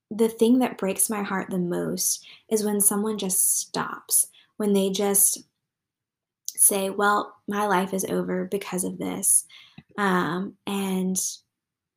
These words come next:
they miss out on all the things that were going to come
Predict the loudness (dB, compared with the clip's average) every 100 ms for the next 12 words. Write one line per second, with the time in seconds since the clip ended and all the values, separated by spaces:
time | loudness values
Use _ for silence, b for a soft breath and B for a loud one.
0 | _ _ _ _ _ _ _ -4 -2 0
1 | 2 0 0 0 -2 -2 -6 -4 0 2
2 | 4 2 0 -2 -2 -2 -2 -2 -4 -2
3 | 0 0 -2 -4 -4 -6